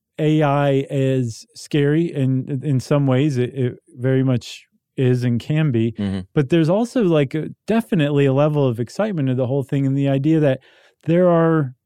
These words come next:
Speaker 1: artificial minds that are coming online or that have come online now
Speaker 2: Mm-hmm.
Speaker 1: that are out there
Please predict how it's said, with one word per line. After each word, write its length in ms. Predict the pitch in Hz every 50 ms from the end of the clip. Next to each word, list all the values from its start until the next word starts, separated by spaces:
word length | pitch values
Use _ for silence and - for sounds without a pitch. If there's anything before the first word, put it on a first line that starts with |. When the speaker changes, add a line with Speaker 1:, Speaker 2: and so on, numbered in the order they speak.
| _ _ _ _ -
Speaker 1:
artificial 640 | 151 147 175 196 180 - - 190 170 - - 185 165
minds 800 | 147 135 131 131 143 151 165 156 131 120 123 123 123 120 - -
that 240 | - 131 127 123 127
are 120 | 127 120
coming 380 | 120 - - 160 156 170 170 180
online 460 | 175 170 165 143 127 123 123 123 127
or 80 | 131
that 160 | 120 131 131 131
have 260 | 120 156 170 170 156
come 220 | - - 151 135
online 480 | 123 123 123 120 120 117 120 117 117 117
now 80 | 117
Speaker 2:
Mm-hmm. 120 | 117 113 120
Speaker 1:
that 100 | 123 131
are 120 | 135 131
out 220 | 143 175 196 - -
there 180 | 127 123 127